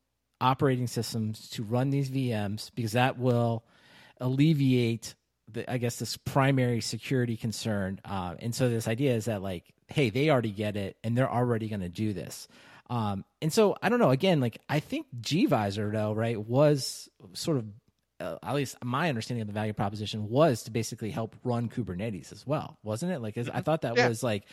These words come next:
Speaker 1: another way to protect it. So, so I guess getting to this, I guess is my, my question is, like, let's just say for this, m-, the moment that he's like, "Yeah, all right, we're totally bought in on the micro V Ms."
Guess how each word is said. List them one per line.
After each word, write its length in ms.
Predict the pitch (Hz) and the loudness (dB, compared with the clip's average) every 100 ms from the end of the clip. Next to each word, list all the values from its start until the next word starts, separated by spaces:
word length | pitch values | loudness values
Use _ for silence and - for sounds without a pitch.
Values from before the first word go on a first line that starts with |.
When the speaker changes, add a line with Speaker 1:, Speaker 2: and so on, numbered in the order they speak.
| - - | -20 -2
Speaker 1:
another 300 | 135 139 135 | 0 2 2
way 120 | 123 | 0
to 80 | 104 | -2
protect 380 | 104 - 131 214 | -4 -4 -4 -4
it. 120 | 175 | -4
So, 380 | - 151 143 - - - - - - - - _ _ _ _ _ - 147 | 6 8 8 6 -6 -20 -20 -20 -20 -20 -20 _ _ _ _ _ -10 4
so 300 | 220 202 87 | 8 8 8
I 160 | 156 | 6
guess 180 | 208 175 | 4 6
getting 340 | 165 269 226 160 | 6 8 6 4
to 120 | 160 | 4
this, 240 | 139 - | 4 4
I 40 | 156 | 2
guess 180 | 165 | 2
is 120 | 147 156 | 0 -2
my, 160 | 151 160 | -2 2
my 160 | 160 | 2
question 340 | - 262 - 147 | 4 4 4 2
is, 80 | |
like, 160 | 139 147 | 2 2
let's 240 | 208 262 | 2 0
just 160 | 277 - | -4 0
say 160 | 196 165 | 0 2
for 100 | 165 | 0
this, 160 | - - | -2 -6
m-, 200 | 143 131 - | -4 -2 -2
the 180 | 123 135 | 0 2
moment 540 | 120 113 104 92 - | 2 0 -2 -6 -4
that 160 | 113 104 | -2 -2
he's 180 | 117 107 | -4 -4
like, 200 | 92 - | -6 -6
"Yeah, 280 | 110 90 78 - _ _ - | -6 -6 -8 -14 _ _ -4
all 80 | 120 | -2
right, 220 | 85 76 | -2 -2
we're 240 | 131 156 | 4 4
totally 380 | 147 156 147 139 | 4 4 4 4
bought 220 | 123 120 | 2 2
in 140 | 117 110 | 0 -2
on 180 | 104 104 | -2 -4
the 60 | |
micro 360 | 98 101 113 107 | -4 -4 -4 -4
V 200 | 95 80 52 | -6 -10 -12
Ms." 260 | - - | -18 -20